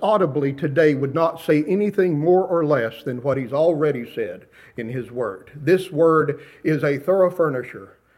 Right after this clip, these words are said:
unto all good works. It is sufficient. I believe in the sufficiency of Scripture. Everything we need to know that pertains to life and godliness has been revealed to us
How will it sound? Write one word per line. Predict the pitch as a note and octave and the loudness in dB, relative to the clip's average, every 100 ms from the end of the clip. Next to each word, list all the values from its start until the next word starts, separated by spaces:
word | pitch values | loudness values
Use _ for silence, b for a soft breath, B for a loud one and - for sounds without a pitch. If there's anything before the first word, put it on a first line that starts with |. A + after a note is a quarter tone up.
| _ | _
unto | D3 C#3 C#3+ C3 | -4 -4 0 4
all | C3+ C3 | 4 4
good | C3 | -2
works. | A#2+ B2+ G2+ - - - | -2 -4 -4 -12 -14 -4
It | D#3 | -2
is | C#3 | -4
sufficient. | - C3 - D#3+ - A2+ - - _ b b b b | -6 -12 -6 -6 -6 -14 -16 -20 _ b b b b
I | E3 | -2
believe | D#3 D3+ C#3+ C3+ | 0 0 0 -4
in | C3 | -6
the | A#2+ | -8
sufficiency | - - D3 - A#2+ - | -10 -4 -4 -4 -10 -10
of | A#2 | -12
Scripture. | - B2 A#2 - - _ _ _ _ _ _ _ _ _ _ _ - | -10 -12 -12 -16 -20 _ _ _ _ _ _ _ _ _ _ _ -2
Everything | F3 G#3 G3+ G3+ F#3 | -2 0 2 2 2
we | F#3+ | 2
need | F3+ F#3 | 2 0
to | D#3+ | 2
know | E3 E3+ | 4 4
that | E3 | 2
pertains | - C#3 E3+ E3 C#3+ - | -2 -4 -2 -2 -4 -6
to | |
life | C#3+ D#3 E3+ E3 | -2 0 0 -2
and | D#3 C#3 | -4 0
godliness | C3+ A#2+ G#2+ G#2+ G#2 - _ b b b | 2 2 -4 -10 -10 -14 _ b b b
has | D3 C3 | -2 -2
been | A#2 C#3 C3 | 0 -2 0
revealed | C3 A2 E3+ F#3 D3+ - | -2 -2 2 4 4 0
to | C3 G2 | -6 -6
us | - - | -8 -16